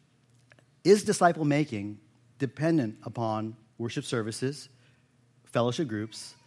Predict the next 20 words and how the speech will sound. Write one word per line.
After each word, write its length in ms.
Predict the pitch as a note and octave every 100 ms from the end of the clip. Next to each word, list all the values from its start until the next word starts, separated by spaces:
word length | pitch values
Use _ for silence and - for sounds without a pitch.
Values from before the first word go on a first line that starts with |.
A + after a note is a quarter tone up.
| _
Sunday 360 | - C#3 C#3 C#3
schools, 540 | - G2+ F#2 G#2 G#2+
or 160 | C3+ C#3
other 240 | D3 D#3+ B2
large 280 | A2 A2+
group 140 | - B2+
ministries? 560 | C3 B2 F#2+ E2+ - _ _ _ _ _ _ _ _
Uh, 60 | - - E2+ - - _ _ _ _ _ -
more 120 | C#3
particularly, 500 | B2+ G3 C#3 B2 B2+
specifically, 480 | - C#3 F3+ C3+ B2
can 300 | D3+ D3 D3+ - -
disciple 400 | C#3+ G3 A3 F#3
making 380 | D#3+ D3 C#3
take 260 | B2+ D3 C#3+
part, 480 | - F#3+ D3 A#2+ - _
take 180 | - C#3
place 420 | - F#3 B2 A#2 - - -
apart 420 | C#3 - F#3 G#3+
from 340 | - B2+ A#2